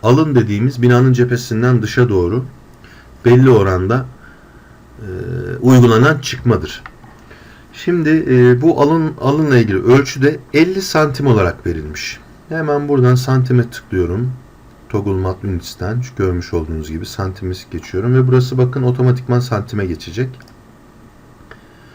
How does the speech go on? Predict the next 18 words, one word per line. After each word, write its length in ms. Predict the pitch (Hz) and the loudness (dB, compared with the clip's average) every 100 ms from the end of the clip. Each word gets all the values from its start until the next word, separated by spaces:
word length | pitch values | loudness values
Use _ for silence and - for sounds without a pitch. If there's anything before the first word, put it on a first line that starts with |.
| - - _ - - | -20 -20 _ -20 -18
Görmüş 340 | - 120 127 127 | 0 4 4 4
olduğunuz 400 | 110 98 95 87 | 0 0 -4 -4
gibi 160 | 101 | -6
santimdeyiz. 920 | 123 113 101 101 101 90 87 110 127 - - - - - - - - - | -6 -4 -4 -6 -6 -4 -4 -4 -8 -16 -20 -20 -20 -20 -20 -20 -20 0
Bunu 160 | 185 185 | 4 4
aşağı 420 | 180 - 196 190 | 2 2 2 4
doğru 400 | 160 113 107 131 - - | 4 4 2 0 -4 -20
çekiştirip 720 | - 160 156 - - 110 98 123 - - - - - - - - - _ - - - - - - | -6 -6 -6 -14 -6 -4 -4 -8 -18 -20 -20 -20 -20 -20 -20 -20 -20 _ -20 -20 -12 -12 -12 -2
elli 300 | 131 143 160 | 0 2 4
yazıp 260 | 123 107 135 - | 4 2 -4 -2
enter'a 420 | 135 131 123 101 87 | 2 2 2 0 -2
basıyorum. 460 | 87 - 85 87 | -4 -6 -6 0
Görmüş 360 | 117 160 151 - | 4 4 2 2
olduğunuz 400 | 151 147 147 123 | 2 2 0 0
gibi 240 | 107 110 | 0 0
burada 540 | 135 135 104 101 117 131 | 2 2 4 2 0 2
elli 240 | 127 143 | 0 0
santimlik 880 | 139 - 107 101 104 101 143 - - | -4 -2 -4 -4 -4 0 -2 -4 -18